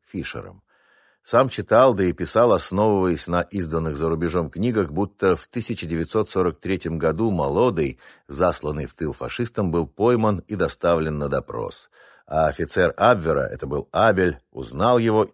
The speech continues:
и, надавав вашему папе пинков, буквально вышвырнул за порог". Сплошная выдумка. Отец действительно был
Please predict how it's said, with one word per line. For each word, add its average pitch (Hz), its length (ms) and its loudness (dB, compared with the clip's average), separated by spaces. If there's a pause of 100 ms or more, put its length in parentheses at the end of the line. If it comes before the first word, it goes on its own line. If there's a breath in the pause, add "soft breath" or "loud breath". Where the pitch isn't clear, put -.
и, 123 320 0
надавав 101 600 4
вашему 87 440 0
папе 82 260 2
пинков, 85 480 0
буквально 98 560 2
вышвырнул 90 600 -2
за 76 100 -6
порог". 69 480 -2 (1080)
Сплошная 107 680 0
выдумка. 62 640 -6 (240)
Отец 147 300 -2
действительно 107 680 -2
был 76 300 -2